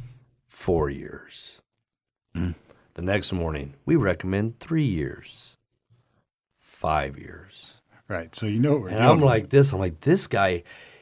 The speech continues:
Speaker 1: he didn't let up on anybody, didn't even give what they recommended." The prosecution's saying, like, "Yeah, we're happy with two years." And he's like this,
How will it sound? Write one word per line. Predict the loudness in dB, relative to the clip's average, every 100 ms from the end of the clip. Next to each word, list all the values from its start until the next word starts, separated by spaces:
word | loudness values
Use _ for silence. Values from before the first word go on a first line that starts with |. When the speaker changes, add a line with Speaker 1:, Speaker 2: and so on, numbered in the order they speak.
| _
Speaker 1:
he | -2 2 2 0 -6 -16 _ _ _ _ _ -18 0
didn't | 4 6 6
let | 6 6 4
up | 0 2
on | 4 4 6
anybody, | 4 2 2 2 2
didn't | 6 6
even | 6 4 4
give | 4 4
what | 4 4 6
they | 4 6
recommended." | 4 2 2 2 2 2
The |
prosecution's | 2 2 2 2 2 0 0
saying, | 2 2
like, | 4 2 2
"Yeah, | 2
we're | 4 4
happy | 6 4 2
with | 0 -2
two | 0
years." | 2 2 2 2 2 0 -6
And | -4
he's | 0 2
like | 2 0
this, | 0 0 0 -6